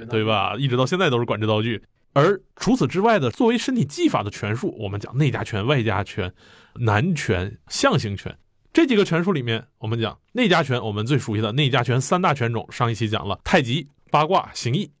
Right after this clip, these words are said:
啊，这都是在华北地区，甚至就集中在京津冀地区。那外家拳我们熟悉的是少林长拳，这个是最典型的，还有这个南方的洪拳，这些都是典型外家拳。那南拳，这就是我们在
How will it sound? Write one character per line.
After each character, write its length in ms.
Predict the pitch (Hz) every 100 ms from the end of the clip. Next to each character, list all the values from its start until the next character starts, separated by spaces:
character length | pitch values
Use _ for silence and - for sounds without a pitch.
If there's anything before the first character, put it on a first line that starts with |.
| _ _
啊， 140 | - 113
这 100 | 185
都 140 | 196
是 60 | 196
在 120 | 139
华 240 | 135 117
北 100 | 117
地 80 | 104
区， 300 | 95 - - _
甚 180 | - 180
至 80 | 147
就 160 | 135 165
集 180 | 139
中 140 | 123 131
在 80 | 123
京 180 | 131
津 140 | 127 143
冀 100 | 165
地 120 | 117
区。 200 | 107 107 - _
那 260 | 143 143 147
外 180 | 254 254
家 160 | 165 143
拳 180 | 127
我 60 | 117
们 140 | 104
熟 160 | 98 101
悉 80 | 101
的 120 | -
是 160 | 104 101
少 220 | - 147
林 160 | 110
长 160 | 120 110
拳， 220 | 107 98 - _ _ -
这 140 | 123
个 100 | 113
是 140 | 123
最 120 | 113 160
典 200 | 135 -
型 120 | 95
的， 80 | -
还 140 | -
有 180 | 107 98 -
这 120 | 107
个 100 | 98
南 220 | 98 95
方 100 | 110
的 80 | 98
洪 260 | - 120
拳， 280 | 185 - 90 - _
这 120 | -
些 160 | 110 110
都 100 | 101
是 60 | 101
典 120 | 98
型 80 | 101
外 140 | 127
家 140 | 98
拳。 120 | - - - _ _ _
那 280 | 151 156 147 _ _ -
南 320 | 131 139 294
拳， 260 | - 107 - _ _ _ -
这 120 | 139
就 120 | 127
是 120 | 117
我 160 | 110 101
们 200 | 104 107
在 300 | 104 113